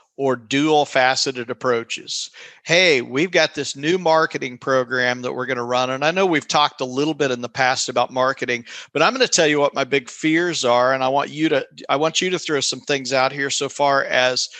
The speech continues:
the legs of the table. And that's why I use the example, because if I've got a single or a double, let's say I'm gonna show you marketing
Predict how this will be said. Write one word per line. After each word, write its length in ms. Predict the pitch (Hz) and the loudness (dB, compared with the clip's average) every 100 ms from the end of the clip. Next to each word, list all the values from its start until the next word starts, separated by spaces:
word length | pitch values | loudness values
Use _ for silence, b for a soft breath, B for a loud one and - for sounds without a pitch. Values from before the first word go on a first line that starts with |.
| B B 131 | B B -2
the 120 | 139 | 0
legs 580 | 135 143 160 165 151 - | 2 4 4 4 0 -4
of 80 | 131 | -4
the 80 | 120 | -4
table. 440 | - 127 120 127 | -2 0 -2 -6
And 100 | 127 | -4
that's 200 | 143 - | -4 -2
why 140 | 196 185 | 2 2
I 40 | |
use 320 | 170 156 160 | 2 -4 -6
the 140 | - 139 | -4 -4
example, 580 | 117 123 131 135 127 117 | -2 -2 0 0 -4 -8
because 380 | 117 135 127 - B B - | -4 -2 -2 -6 B B -8
if 180 | 143 170 | 0 2
I've 220 | 214 226 | 2 2
got 160 | 208 139 | 2 2
a 60 | |
single 680 | - - 165 170 170 165 160 | 2 2 0 -2 0 2 2
or 220 | 139 135 127 | 0 0 0
a 80 | |
double, 360 | 123 147 147 123 | 2 2 2 0
let's 240 | 139 - | -4 -2
say 380 | - 175 160 147 - _ _ | 0 2 2 0 -4 _ _
I'm 160 | 147 151 | -2 -2
gonna 220 | 165 151 | -2 -4
show 240 | 127 - 160 | -2 0 0
you 200 | 135 120 | -2 -4
marketing 840 | 120 127 147 170 170 170 175 190 | 2 4 4 2 0 0 -2 -8